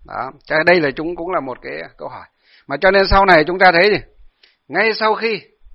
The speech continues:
Đinh Bộ Lĩnh và Đinh Liễn bị giết, thì, ờ, ờ, Đình Quốc Công, ờ, Nguyễn Bạc, tức là một cái, một cái chức quan, ờ, rất lớn ở trong triều, và ngoại giáp Đinh,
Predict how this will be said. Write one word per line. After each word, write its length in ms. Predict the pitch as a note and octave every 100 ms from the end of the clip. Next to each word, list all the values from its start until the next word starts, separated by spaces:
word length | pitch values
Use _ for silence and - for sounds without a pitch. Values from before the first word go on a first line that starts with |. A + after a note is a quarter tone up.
| - - - _ _ _ _ _ _ -
Đinh 180 | G#3 G3
Bộ 140 | E3+
Lĩnh 320 | C#3 F3+ A3
và 540 | E3+ D3 C#3 C3 A#2+ A#2
Đinh 160 | F3 F3+
Liễn 240 | F#3 G3+
bị 120 | E3+
giết, 200 | B2+ G3+ - _ _ _ _ _ _ _
thì, 300 | D3 C#3+ C#3+
ờ, 680 | C#3 C3+ C3 C3 B2+ B2 A#2+ A#2+ _ _ _ _ _ _ _ _
ờ, 140 | - B2 A#2 A2+ A2+ A2+ A2 - _ D3 _ _ _ _
Đình 280 | E3 F3 C3+
Quốc 140 | G#3+ A3+
Công, 260 | A3 G#3+ G3
ờ, 80 | F#3+ B2
Nguyễn 320 | C3+ G#3+ A3+
Bạc, 160 | D#3+ - _ _ _ _ _ _ _ _ _
tức 80 | F#3+ G3+
là 160 | E3
một 240 | C#3 C#3 C3+
cái, 120 | D#3+
một 160 | E3 D3
cái 100 | D3 D3+
chức 140 | G3
quan, 280 | - F#3 D#3+ D3 _ _ _ _
ờ, 260 | - A2+ A2
rất 140 | G3
lớn 240 | F3 F3+
ở 60 | G#3
trong 180 | E3 F3+
triều, 320 | E3 D#3 A#2+ A2 _ - - - -
và 300 | C3 D3 C#3
ngoại 300 | C3 D3+ C#3+ C3+
giáp 180 | G3+
Đinh, 260 | F#3+ G#3 G3